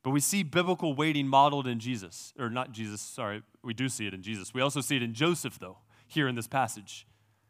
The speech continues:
In fact, he's really modeling a, a psalm which is referenced here. All right, when it says, "For he will save his people from their sins," Matthew is,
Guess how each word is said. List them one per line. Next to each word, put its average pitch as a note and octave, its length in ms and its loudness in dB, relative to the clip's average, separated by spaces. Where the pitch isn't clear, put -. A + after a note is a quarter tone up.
In D3 100 -2
fact, E3+ 320 6
he's C#3+ 300 -4
really G#3 260 2
modeling D3 800 4
a, D3+ 200 6
a C3+ 80 4
psalm B2+ 680 2
which C#3 200 -2
is C3 100 -2
referenced C#3 600 0
here. F2 240 -12
All C3+ 60 8
right, D3+ 80 10
when D#3+ 240 0
it G3+ 160 0
says, E3+ 420 2
"For D3 160 -4
he D#3 140 0
will C#3+ 160 0
save E3+ 320 -2
his E3 140 -4
people D#3+ 280 -6
from D3+ 200 -2
their C3+ 120 0
sins," D#3+ 420 -4
Matthew E3 480 0
is, C3+ 300 -2